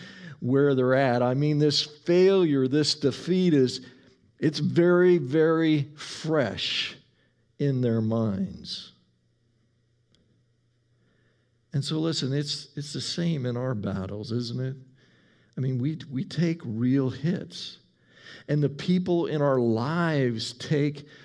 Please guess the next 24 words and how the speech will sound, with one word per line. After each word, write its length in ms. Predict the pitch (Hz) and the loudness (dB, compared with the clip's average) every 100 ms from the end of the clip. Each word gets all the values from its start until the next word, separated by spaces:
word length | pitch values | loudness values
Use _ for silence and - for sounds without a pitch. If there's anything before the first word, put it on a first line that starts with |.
| _ | _
real 580 | - 117 139 151 147 147 | -6 -2 0 2 2 0
hits. 540 | 110 - 170 151 147 139 | -2 -2 0 0 -2 -2
I 80 | |
mean, 220 | 135 139 135 | -2 0 0
the 100 | 127 | 0
giants 600 | - 127 131 170 156 131 | 0 0 0 0 -2 -2
are 100 | 123 | -2
real. 500 | 120 135 180 143 - - - _ _ _ _ _ _ _ _ _ _ _ _ _ | 0 2 2 0 -4 -14 -20 _ _ _ _ _ _ _ _ _ _ _ _ _
And 260 | 139 143 - - | -2 -2 -4 -6
they're 220 | 123 151 | 0 0
scary 720 | - - 160 190 196 151 117 | 0 0 2 4 4 2 0
and, 220 | 120 117 - - _ _ _ - | -2 -6 -10 -20 _ _ _ 0
and 120 | 139 | 2
they're 100 | 170 | 2
painful 760 | - - 202 233 170 170 143 | 2 2 2 2 0 2 4
and, 360 | 131 123 107 - - _ _ _ _ _ _ _ _ | 2 0 -6 -10 -20 _ _ _ _ _ _ _ _
and 160 | - 107 | -6 -4
they 160 | 113 117 | -2 -2
hurt. 720 | 113 - - 151 - - - - _ _ _ _ _ _ _ _ _ _ _ _ _ _ _ _ _ _ _ _ _ _ _ _ _ _ _ _ _ _ _ _ _ _ _ _ _ _ _ _ _ _ - | -6 -10 -8 -8 -8 -14 -20 -20 _ _ _ _ _ _ _ _ _ _ _ _ _ _ _ _ _ _ _ _ _ _ _ _ _ _ _ _ _ _ _ _ _ _ _ _ _ _ _ _ _ _ -2
And 100 | 139 | 0
so 180 | 156 143 | 2 0
it's 120 | 135 | -2
perfectly 500 | - 170 - - 110 | -6 -8 -8 -6 -4
rational, 720 | 101 95 127 143 - 107 | -4 -4 -4 -6 -10 -10